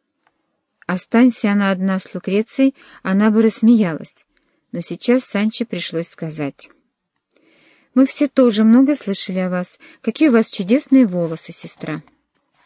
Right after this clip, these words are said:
"То же самое должна сказать о ваших". "Никогда не видела таких золотых волос". "Теперь будете видеть их часто. У многих римлянок есть парики, и они любят разгуливать в них по городу".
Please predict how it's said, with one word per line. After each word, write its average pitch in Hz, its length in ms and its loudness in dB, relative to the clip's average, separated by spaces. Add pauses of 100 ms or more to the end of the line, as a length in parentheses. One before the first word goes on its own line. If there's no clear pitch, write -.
(1400)
"То 226 100 2
же 220 120 2
самое 262 400 4
должна 226 300 4
сказать 185 560 -4
о 226 80 2
ваших". - 540 -4 (1080)
"Никогда 214 540 2
не 277 200 6
видела 214 320 2
таких 180 380 -6
золотых 175 500 -6
волос". 175 480 -6 (840)
"Теперь 233 360 0
будете 277 400 4
видеть 180 340 -6
их 240 140 -6
часто. 175 460 -8 (380)
У 202 100 0
многих 180 460 0
римлянок 196 540 2
есть 170 300 -8
парики, 202 520 -6 (360)
и 196 120 -6
они 185 240 0
любят 220 240 0
разгуливать 180 680 -2
в 175 40 -6
них 156 240 -8
по 175 140 -6
городу". 151 480 -8